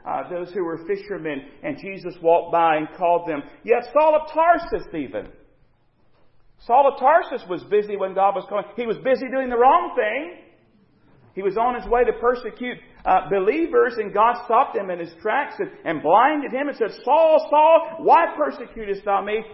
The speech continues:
And he says, "Lord, what do you want me to do?" In the midst of busy routine, the busy life, God called so many. Someone has observed that it's,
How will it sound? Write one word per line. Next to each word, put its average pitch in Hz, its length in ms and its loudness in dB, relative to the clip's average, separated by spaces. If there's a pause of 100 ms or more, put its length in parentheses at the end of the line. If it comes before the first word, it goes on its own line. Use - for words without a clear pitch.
And 202 120 -10
he 190 80 -10
says, 196 360 -4
"Lord, 294 420 6
what 330 200 6
do 311 60 -4
you 294 100 -4
want 294 220 -2
me 240 80 -10
to 220 80 -10
do?" 165 480 -8 (840)
In 220 160 -6
the 240 100 -2
midst 311 340 2
of 233 220 2
busy 277 420 -6
routine, 262 520 -6
the 214 40 -10
busy 269 400 -6
life, 247 720 4 (400)
God 226 240 4 (140)
called 214 320 -2
so 185 100 -6
many. 185 300 -10 (260)
Someone 262 260 -4
has 196 180 -4
observed 214 560 6
that 196 100 0
it's, - 180 -8